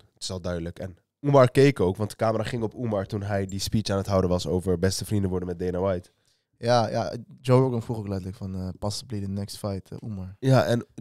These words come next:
Speaker 1: Joe Rogan was op een gegeven moment ook, die keek ook van, "Waar ga je heen met dit verhaal?"
Speaker 2: Ja, jeppen, man. Die was heel erg aan het jeppen. Ja, het was wel een leuke
Speaker 1: Maar Umar tegen Merab next, zijn we daarover eens?
Speaker 2: Ja.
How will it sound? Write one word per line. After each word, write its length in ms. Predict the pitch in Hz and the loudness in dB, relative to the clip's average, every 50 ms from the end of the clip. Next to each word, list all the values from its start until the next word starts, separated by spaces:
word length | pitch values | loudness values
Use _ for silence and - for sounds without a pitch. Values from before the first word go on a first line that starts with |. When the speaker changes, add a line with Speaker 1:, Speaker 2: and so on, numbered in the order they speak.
| 131 | 2
Speaker 1:
Joe 180 | 117 135 135 135 | 6 8 10 12
Rogan 280 | 143 139 147 147 143 135 | 12 10 10 10 8 6
was 140 | 131 - | 6 4
op 60 | 135 117 | 4 2
een 60 | 113 | 2
gegeven 220 | 139 135 131 127 | 4 4 4 4
moment 40 | 123 120 113 - _ | 2 0 -2 -2 _
ook, 40 | _ _ _ _ | _ _ _ _
die 100 | 117 113 | -14 -8
keek 240 | - - 123 120 - | -4 -2 -2 -2 -4
ook 120 | 123 113 - | -6 -8 -4
van, 260 | - 117 110 104 - _ _ _ _ _ _ _ _ _ _ _ _ | -2 -2 -2 -4 -6 _ _ _ _ _ _ _ _ _ _ _ _
"Waar 180 | - 104 104 101 | -12 -8 -4 0
ga 120 | - 127 | 4 4
je 100 | 123 113 | 4 4
heen 200 | 110 120 131 131 | 4 2 0 0
met 120 | 107 92 - | -2 -4 -6
dit 160 | - - - | -10 -12 -12
verhaal?" 260 | - 85 82 95 - _ _ _ _ | -14 -16 -16 -16 -20 _ _ _ _
Speaker 2:
Ja, 300 | - 64 53 57 55 - - - - | -18 -14 -14 -12 -12 -14 -14 -14 -10
jeppen, 360 | 117 113 113 113 - - 90 | -4 -2 -2 -2 -2 -4 -8
man. 200 | 92 92 101 117 - _ | -8 -8 -8 -10 -12 _
Die 140 | _ _ - | _ _ -16
was 140 | 98 95 98 | -14 -10 -8
heel 140 | 101 98 104 | -6 -6 -6
erg 120 | 110 104 104 | -6 -8 -8
aan 80 | 95 | -8
het 80 | 92 92 | -8 -8
jeppen. 220 | 92 98 - 113 - _ _ _ _ _ _ _ _ _ _ _ _ _ _ _ _ _ _ _ _ _ _ | -8 -8 -10 -16 -20 _ _ _ _ _ _ _ _ _ _ _ _ _ _ _ _ _ _ _ _ _ _
Ja, 320 | - 113 131 139 127 - | 0 2 2 4 2 0
het 140 | - - 123 | -2 -2 0
was 100 | 160 156 | 2 6
wel 140 | 190 202 202 | 6 6 6
een 80 | 196 185 | 6 6
leuke 600 | 196 196 185 - 190 185 185 185 180 175 175 165 135 - - - - - - - | 4 2 2 2 2 2 4 4 4 4 2 2 -2 -6 -14 -18 -20 -20 -14 -4
Speaker 1:
Maar 280 | - 113 127 135 - - _ | 2 4 6 6 4 4 _
Umar 300 | - 151 151 160 156 151 | 6 8 10 10 10 10
tegen 260 | - 156 135 135 135 | 8 8 6 6 8
Merab 220 | 135 131 131 131 131 | 8 10 10 10 8
next, 280 | 131 139 160 - - - | 8 6 4 4 2 2
zijn 140 | - 127 120 | 2 4 6
we 60 | 117 | 8
daarover 280 | 120 127 131 123 127 | 8 8 8 8 6
eens? 280 | 120 131 160 170 - - - | 6 4 2 0 -4 -8 -4
Speaker 2:
Ja. 260 | - 110 113 101 - | 0 2 4 4 2